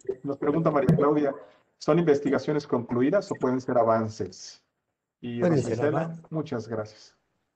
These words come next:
Speaker 2: Sí, sí, pueden ser avances. De hecho, eh, para hacer una investigación necesitas haber reunido varia información. Y, por ejemplo,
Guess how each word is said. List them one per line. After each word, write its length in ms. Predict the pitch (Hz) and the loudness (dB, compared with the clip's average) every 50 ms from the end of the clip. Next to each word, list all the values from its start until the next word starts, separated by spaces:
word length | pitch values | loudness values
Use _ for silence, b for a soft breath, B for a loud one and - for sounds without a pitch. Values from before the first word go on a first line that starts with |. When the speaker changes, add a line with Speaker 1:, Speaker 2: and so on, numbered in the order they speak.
| _ - | _ -10
Speaker 2:
Sí, 140 | 170 202 196 | -8 -8 -6
sí, 260 | - 156 196 220 180 | -4 -4 -4 -4 -4
pueden 300 | 120 - 160 165 156 147 | -6 -6 -8 -6 -6 -6
ser 220 | 135 - 160 147 151 | -6 -6 -6 -6 -6
avances. 360 | 135 143 185 208 202 120 - B B B B B B B - | -6 -6 -6 -6 -8 -10 -12 B B B B B B B -2
De 80 | 147 156 | 0 0
hecho, 320 | 185 190 - 202 180 - - - _ _ _ _ _ _ _ _ _ | 0 0 0 -2 -2 -2 -6 -14 _ _ _ _ _ _ _ _ _
eh, 500 | - 156 127 131 135 131 131 139 135 - _ _ _ _ _ _ _ _ _ _ _ _ _ _ _ _ _ _ _ _ _ _ - | -8 -4 -2 -2 -2 -2 -4 -6 -6 -8 _ _ _ _ _ _ _ _ _ _ _ _ _ _ _ _ _ _ _ _ _ _ -2
para 280 | 127 131 135 135 135 | 0 0 2 2 0
hacer 320 | 139 131 - - 185 175 196 | -2 -2 -2 -4 -2 0 2
una 120 | 202 196 | 2 2
investigación 720 | 196 185 175 156 - - 139 131 143 131 - - 175 180 180 | 0 -2 -4 -6 -6 -6 -6 -6 -6 -6 -6 -6 -8 -6 -6
necesitas 800 | 160 131 120 127 110 - - 160 135 - 147 147 - - - _ _ _ _ _ _ _ _ _ _ _ _ _ _ _ _ _ _ _ _ _ _ _ _ _ _ - | -6 -8 -8 -10 -12 -10 -12 -12 -10 -8 -10 -10 -10 -12 -18 _ _ _ _ _ _ _ _ _ _ _ _ _ _ _ _ _ _ _ _ _ _ _ _ _ _ -4
haber 260 | 113 123 151 160 160 | -2 2 2 2 0
reunido 600 | 151 127 117 123 131 143 143 131 127 117 - _ _ _ _ _ _ _ _ _ _ _ _ | 0 -2 -2 -4 -4 -4 -4 -6 -6 -8 -10 _ _ _ _ _ _ _ _ _ _ _ _
varia 340 | - 120 131 135 139 147 147 | -6 -2 0 0 2 2 0
información. 640 | 147 143 151 151 143 151 180 185 - 262 262 233 - - _ _ _ _ _ _ _ _ _ _ _ - | -2 -2 -4 -6 -8 -8 -8 -8 -6 -6 -6 -6 -6 -10 _ _ _ _ _ _ _ _ _ _ _ -10
Y, 60 | 160 | -6
por 180 | - 160 151 147 | -2 0 0 2
ejemplo, 600 | 135 147 220 226 - 196 185 190 190 - - | 2 2 0 0 0 -2 -4 -4 -4 -8 -12